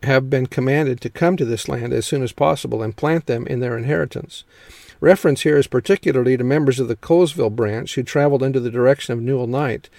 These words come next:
Obedient to the Lord's command that they relocate to Missouri, this group of saints arrived in Independence on the twenty-fifth of July, eighteen thirty-one.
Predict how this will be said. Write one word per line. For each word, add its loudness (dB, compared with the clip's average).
Obedient 6
to -10
the 4
Lord's 4
command 0
that -4
they 6
relocate 2
to -4
Missouri, 2
this 2
group 2
of 0
saints 0
arrived 2
in 2
Independence -4
on -2
the -2
twenty-fifth 0
of 0
July, 0
eighteen -2
thirty-one. 0